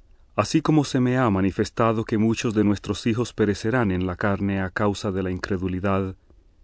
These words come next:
Dios, sin embargo, tendrá misericordia de muchos, y nuestros hijos serán restaurados para que obtengan aquello que les dará el verdadero conocimiento de su Redentor.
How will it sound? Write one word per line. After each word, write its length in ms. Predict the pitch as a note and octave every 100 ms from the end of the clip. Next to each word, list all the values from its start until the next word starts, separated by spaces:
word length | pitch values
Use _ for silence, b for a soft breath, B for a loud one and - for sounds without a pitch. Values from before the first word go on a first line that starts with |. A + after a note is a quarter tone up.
| _ -
Dios, 680 | F2+ G2 G#2 A2 - - -
sin 240 | - A2+ G#2
embargo, 600 | A2 G#2+ F2+ F2+ F2 E2+ b b b b b
tendrá 340 | - A2 B2 C#3
misericordia 760 | D3 C#3+ B2 - B2 A2+ B2
de 80 | A2+
muchos, 640 | G#2+ F#2 - F2+ - - - _ _ _ _ _ _ _ -
y 80 | F#2
nuestros 480 | F2 D#2+ G2 - A#2+
hijos 240 | A#2 A#2+
serán 300 | B2 A2+ A2+
restaurados 720 | A2+ - A2 G#2 A2 A2+ A2+
para 200 | - G#2
que 160 | - G#2
obtengan 480 | - C3 G#2 F#2
aquello 400 | F2+ - G#2+ G2+
que 100 | -
les 160 | G2 F2+
dará 340 | F#2+ G#2+ G2+
el 120 | F2+ E2+
verdadero 500 | F#2 F#2 F2+ G2 G2+
conocimiento 720 | G2+ F#2 G2 F#2 F#2 F#2 F#2
de 140 | F#2
su 160 | - G2
Redentor. 720 | G2 F#2+ F#2+ - F2+ E2 -